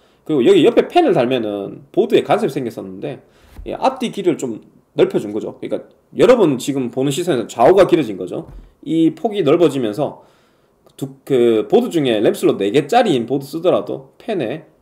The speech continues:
간섭이 생기지 않게 조금 넓혀놓은 것 같습니다. 이전 모델은 램 두 개 꼽는 보드는 상관없는데 네 개 꼽는 보드에는 펜을 못 달게 만들었었거든요. 그 부분 개선한 것 같습니다.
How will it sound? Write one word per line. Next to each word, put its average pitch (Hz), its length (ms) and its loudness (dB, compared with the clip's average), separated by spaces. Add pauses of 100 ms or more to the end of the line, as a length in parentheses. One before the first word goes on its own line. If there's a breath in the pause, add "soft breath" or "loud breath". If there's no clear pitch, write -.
(100)
간섭이 160 360 -2
생기지 175 320 -4
않게 113 420 -10
조금 190 600 -4
넓혀놓은 110 380 -6
것 101 80 -14
같습니다. - 380 -16 (300 soft breath)
이전 269 360 4
모델은 165 640 4 (480)
램 214 240 4
두 160 100 -6
개 254 120 -4
꼽는 196 260 0
보드는 139 320 -2
상관없는데 104 580 -4
네 113 120 0
개 180 120 0
꼽는 131 240 -4
보드에는 104 380 -6
펜을 160 240 -6
못 123 240 -8
달게 156 280 0
만들었었거든요. 92 760 -14 (120)
그 - 100 -14 (200)
부분 165 260 -6
개선한 131 300 -8
것 87 80 -16
같습니다. 98 420 -18